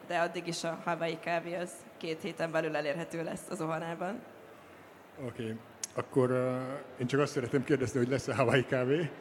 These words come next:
Speaker 2: <laughs> És visszatérve még a, a nyitó gondolatokról, mondják, hogy inkább a szervizbe próbáltok versenyezni egymással, hogy a-, azt látjátok iránynak, hogy minél jobb kiszolgálást kapjanak a vendégek.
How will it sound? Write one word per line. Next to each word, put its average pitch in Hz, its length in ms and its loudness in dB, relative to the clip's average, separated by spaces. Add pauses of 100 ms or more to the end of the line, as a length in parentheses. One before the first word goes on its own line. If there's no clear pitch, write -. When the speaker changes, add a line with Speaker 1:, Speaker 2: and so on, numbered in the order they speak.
Speaker 2:
<laughs> - 1700 -6
És 135 120 6
visszatérve 139 460 8
még 131 200 10
a, 127 240 6
a - 340 -4
nyitó 143 260 6
gondolatokról, 123 640 6
mondják, 123 280 4
hogy 127 220 4 (500)
inkább 123 260 0
a 131 60 6
szervizbe 123 500 6
próbáltok 117 500 4
versenyezni 120 560 -2
egymással, 120 500 -2
hogy 123 220 -4 (400)
a-, 123 180 -4
azt 127 140 -4
látjátok 123 440 -2
iránynak, 117 440 0
hogy 120 260 -2 (200)
minél 127 200 0
jobb 120 160 0
kiszolgálást 113 560 0
kapjanak 117 320 0
a 117 40 0
vendégek. 123 540 2